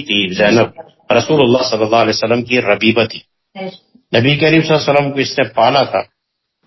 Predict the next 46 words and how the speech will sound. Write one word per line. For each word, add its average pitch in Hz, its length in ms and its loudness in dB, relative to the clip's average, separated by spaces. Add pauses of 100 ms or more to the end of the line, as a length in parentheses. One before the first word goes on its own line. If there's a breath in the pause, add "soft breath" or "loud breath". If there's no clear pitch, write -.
(920)
ایک 147 300 0
اس - 140 -6
کا 143 100 2
بھائی 113 300 0
بھی 135 160 0
تھا، 107 360 -2
اس 104 180 -10
کو 110 80 -4
بھی 113 180 0
پالا 120 260 2
تھا، 113 200 -2 (400)
اور 110 120 2
یہ 113 200 0
بھی 131 340 0 (520)
بچی 113 380 0
ہے 113 140 2 (160)
ام 120 200 2
سلمہ 117 440 2
رضی 113 200 2
اللہ 110 280 0
تعالیٰ 104 220 2
عنہا 131 440 0 (400)
کے - 80 -2
ساتھ 117 280 2 (100)
جب 123 160 2 (420)
شادی 110 300 0
کی 117 160 -2
رسول 107 200 -2
اللہ 107 120 0
صلی - 160 -6
اللہ - 80 -8
علیہ 98 60 -4
وسلم 104 300 0
نے، 151 100 0 (560 loud breath)
تو 101 80 -2
یہ 123 180 4
دو 131 200 2
بچے 120 400 0
تھے 117 80 -2
اس 85 220 -4
سے، - 60 -10 (600)
ان 135 140 2
کے 131 420 0 (420)
شادی 117 340 0
کے 120 140 0
بعد 120 240 2